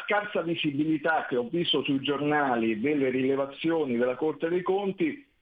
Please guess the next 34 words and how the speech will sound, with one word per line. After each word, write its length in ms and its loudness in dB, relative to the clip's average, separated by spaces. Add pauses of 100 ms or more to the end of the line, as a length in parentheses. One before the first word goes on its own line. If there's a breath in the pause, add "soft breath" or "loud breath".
(160)
non 160 -2
mi 120 2
fa 240 0
ben 180 -4
sperare, 840 0
perché, 520 0
eh, 380 2
è 60 -6
stata 280 2
un 120 -2
po' 440 0
m-, 40 -6
m-, 360 0
messa 320 0
non 220 2
nascosta 800 0
all'interno 560 2
delle 180 4
pagine 680 2
da, 120 2
da 240 0
tanti 360 0
giornaloni 840 2
che, 800 2
eh, 60 2
boh, 360 2
per, 220 -2
per, 160 2
per 180 -2
quale 220 2
motivo, 480 2
cioè, 140 0
dobbiamo 420 0
nasconderci 1080 0